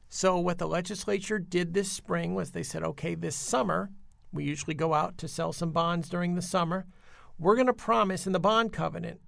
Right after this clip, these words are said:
in the pledge that we make to our investors, not only the normal conditions you'd expect to see, here's how much interest you'll get if you sell us, if you buy our bonds, here's how we'll repay it,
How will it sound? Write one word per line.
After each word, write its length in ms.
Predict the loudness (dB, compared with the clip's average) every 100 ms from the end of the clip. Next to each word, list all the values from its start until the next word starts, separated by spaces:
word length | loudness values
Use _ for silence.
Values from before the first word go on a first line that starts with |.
| -20 -6
in 120 | -2 0
the 60 |
pledge 520 | 0 2 2 2 -6 -4
that 140 | 0
we 120 | 2
make 220 | 2 2
to 140 | 2 4
our 100 | 4
investors, 560 | 4 2 0 -4 -4
not 240 | 0 2 4
only 280 | 4 4 4
the 120 | 4
normal 400 | 6 6 6 4
conditions 540 | 2 0 0 0 0
you'd 100 | -2
expect 400 | -2 2 2 2
to 80 | -4
see, 260 | -4 -4 -2
here's 280 | -2 0
how 100 | 2
much 240 | 2 2 2
interest 440 | -2 0 -2 0
you'll 100 | -2
get 240 | 0 0 -2
if 160 | -2
you 100 | -4
sell 320 | -2 2 2
us, 220 | 2 -2 -4
if 160 | -4 -2
you 60 | 0
buy 240 | 4 4
our 100 | 6
bonds, 400 | 6 4 2 -2 -8 -16 -20 -20 -20 -20 -20 -20
here's 300 | 0 4 6
how 160 | 6 6
we'll 200 | 8 6
repay 360 | 4 2 2 2
it, 160 | 0